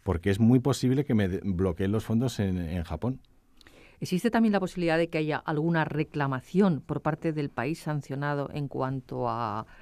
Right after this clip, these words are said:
Speaker 2: a que no merece, o en su opinión, esa sanción? ¿Puede hacer algo en contra de esta sanción?
Speaker 1: Pues hasta ahora, si tiene poco peso político, prácticamente nada. Puede ir a, a las Naciones Unidas, puede tener reuniones, eh, con las entidades que,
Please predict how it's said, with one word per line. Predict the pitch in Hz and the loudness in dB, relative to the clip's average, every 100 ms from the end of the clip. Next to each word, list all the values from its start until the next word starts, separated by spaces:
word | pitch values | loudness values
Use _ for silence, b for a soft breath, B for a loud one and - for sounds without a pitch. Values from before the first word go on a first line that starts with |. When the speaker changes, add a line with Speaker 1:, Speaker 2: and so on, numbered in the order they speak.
| B | B
Speaker 2:
a | 135 | -14
que | - 131 | -8 -2
no | 135 151 165 | 0 2 2
merece, | 165 143 156 - 131 - _ - b b | 2 0 -2 -4 -8 -8 _ -20 b b
o | - | -6
en | 139 | -4
su | 160 | -4
opinión, | 143 139 147 143 - _ _ - | -2 -2 -2 -2 -6 _ _ -12
esa | 151 147 | -8 -6
sanción? | 147 139 - 151 160 - _ _ | -4 -4 -2 -2 -2 -6 _ _
¿Puede | 185 190 | 4 6
hacer | 214 180 151 | 6 4 2
algo | 196 269 | 4 2
en | 196 | 2
contra | 151 147 135 | 0 -2 -2
de | 135 | -4
esta | - | -6
sanción? | 135 131 127 147 262 - - b b b b b | -6 -6 -4 -2 -4 -6 -20 b b b b b
Speaker 1:
Pues | - 101 | 2 4
hasta | 110 98 123 | 4 2 2
ahora, | 135 143 | 4 6
si | 123 | 4
tiene | 120 131 131 127 123 | 4 6 8 8 6
poco | 113 113 113 | 4 4 6
peso | 117 110 101 | 4 4 4
político, | 104 113 117 110 113 117 113 101 90 82 60 69 69 92 | 6 4 4 4 4 4 4 4 2 0 -4 -8 -12 -4
prácticamente | 101 98 - 98 104 90 82 | 0 2 2 2 4 2 0
nada. | 87 82 80 | 0 0 -2
Puede | 78 92 95 95 | -2 0 2 4
ir | 92 92 | 4 2
a, | 87 85 78 62 | 0 -2 -4 -6
a | 64 - 87 | -8 -6 -2
las | 85 85 | -2 -2
Naciones | 80 92 90 80 | -4 -2 -2 2
Unidas, | 98 127 131 127 131 - | 4 6 6 4 2 0
puede | - 95 | -2 -2
tener | 85 92 90 | 0 -2 0
reuniones, | 90 90 92 92 90 90 82 98 | 0 0 0 0 0 -2 -2 -4
eh, | 87 85 | -2 -4
con | 85 90 | -2 -2
las | 90 85 90 | -2 -4 -4
entidades | 85 90 87 - | -4 -2 -4 -4
que, | - 87 82 80 | -4 -4 -4 -6